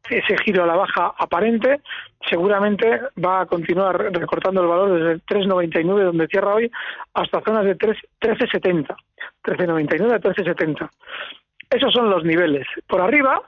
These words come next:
de esos máximos que ha marcado, catorce setenta, muy cerquita de los catorce cincuenta.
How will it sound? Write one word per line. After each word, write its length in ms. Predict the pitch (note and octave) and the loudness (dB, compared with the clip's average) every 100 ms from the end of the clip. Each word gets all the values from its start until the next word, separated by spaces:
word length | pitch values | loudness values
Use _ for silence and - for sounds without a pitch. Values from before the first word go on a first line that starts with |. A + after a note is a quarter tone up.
| _ - | _ -8
de 60 | - | -4
esos 280 | - F3 F3+ | -2 -2 -2
máximos 440 | F#3 F#3 G#3 G3 | -2 -2 -2 -2
que 100 | - | 0
ha 40 | G3 | -2
marcado, 440 | F#3+ A3 A#3 D4 - - - _ | 0 0 2 0 -4 -14 -16 _
catorce 440 | F#3+ E3+ A3+ - | -4 0 0 0
setenta, 400 | G#3+ E3+ G3 F3+ | -2 0 0 2
muy 160 | D#3+ G3+ | 0 0
cerquita 480 | G3+ E3+ G#3+ F#3 E3 | 0 0 0 0 0
de 100 | D#3 | 0
los 140 | D3 | 0
catorce 420 | - F3 F3 E3 | -2 0 0 0
cincuenta. 500 | D#3+ D#3+ E3 D3 - | -2 0 0 -2 -6